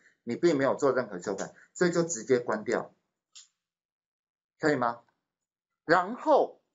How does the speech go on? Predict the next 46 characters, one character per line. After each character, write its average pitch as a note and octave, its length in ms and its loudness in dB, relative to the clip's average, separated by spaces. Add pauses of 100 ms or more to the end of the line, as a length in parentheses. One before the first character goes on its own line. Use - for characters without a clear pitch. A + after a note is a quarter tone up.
(560)
最 A3+ 220 4
重 G#3 260 2
要 F#3+ 180 4
的 A#2+ 180 -6
一 B2 120 -10
件 C#3+ 260 0
事 F3 180 0
情， B2 200 -10
我 D3 120 0
还 D#3+ 160 -6
不 B3+ 120 -2
能 C#3+ 200 0
中 F3 200 2
断， C#3 260 0
因 F3+ 60 -2
为 A3+ 200 -4 (300)
你 D3+ 220 -2
回 E3 460 0
到 C4 260 0
你 B2+ 160 -8
的 A#2+ 320 0 (380)
Power G#3 340 4
B E3 200 -4
I， E3 180 4
只 A#2 260 -12
需 C#3+ 160 -6
要 D3+ 240 2
点 A#2+ 320 -6
这 D#3+ 100 -6
个 C3+ 120 2
重 A#2+ 260 -8
新 E3+ 180 -2
整 C3+ 180 2
理 B2+ 140 2
哦。 A#2+ 360 2 (220)
我 C3 100 -2
们 C#3 120 2
要 G3 120 2
见 F#3+ 420 -2
证， D#3+ 340 0 (400)
见 E3 380 2
证 F#3+ 320 2 (360)
这 E3 120 0
个 B2+ 360 0 (480)
资 G#3 320 6
料 G3 600 2